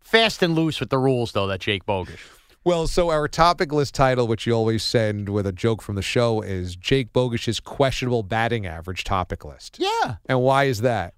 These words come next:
Speaker 1: Well, because if you remember, Bogus told the story about how he <laughs> found out that his wife had a very questionable softball batting average, that they counted everything as hits. And I already just know from feel playing with, with Jake, he doesn't know what fair, well, he knows, but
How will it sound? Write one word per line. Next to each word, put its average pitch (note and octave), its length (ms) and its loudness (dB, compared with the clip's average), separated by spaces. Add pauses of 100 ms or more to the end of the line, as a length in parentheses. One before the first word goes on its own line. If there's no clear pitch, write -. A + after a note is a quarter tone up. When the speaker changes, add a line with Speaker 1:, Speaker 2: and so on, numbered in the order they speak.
Speaker 1:
Well, A#3+ 260 4
because G3 300 -2
if E3+ 100 -2
you F#3+ 100 2
remember, A3 300 4
Bogus F#3+ 380 2
told F#3+ 220 0
the D3+ 60 -6
story F#3+ 360 0
about C3+ 460 2
how D3 160 2
he C3+ 80 0
<laughs> - 0 -
found C#3 420 0
out D3 260 2
that B2 160 2
his A#2 300 -4
wife D3+ 400 0 (260)
had C3+ 60 0
a D3 40 2
very D3+ 120 2
questionable C#3+ 420 0
softball F#3 540 0
batting B2 240 0
average, A2 140 -4
that G#2+ 100 -14
they C3 80 -2
counted C#3+ 340 0
everything C3 280 -2
as A2 100 -8
hits. - 380 -4 (420)
And G3+ 140 4
I A3+ 160 4
already G#3+ 220 0
just D#3 220 -2
know F3+ 200 2
from E3+ 180 -2
feel F#3 300 -2
playing D#3+ 220 0
with, B2+ 120 -6 (400)
with D3 160 -4
Jake, G#3 360 -4
he F#3 180 -8
doesn't D#3+ 420 0
know E3 220 2
what D3+ 180 -2
fair, D3+ 300 -2
well, C3 140 -2
he A2 200 -14
knows, A2+ 320 0
but A2+ 240 -4